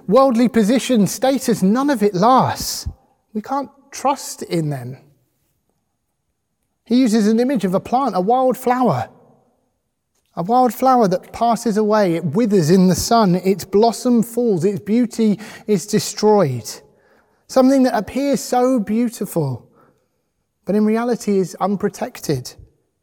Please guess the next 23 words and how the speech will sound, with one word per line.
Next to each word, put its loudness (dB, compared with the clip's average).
is -8
isolated, -4
is -6
fragile. -8
So 2
too, 2
riches, -8
worldly 2
wealth, 2
worldly 4
position 4
and 6
status 2
may 4
appear 2
dependable 2
and 0
solid 2
and 0
in 2
many 4
ways 2
beautiful, -2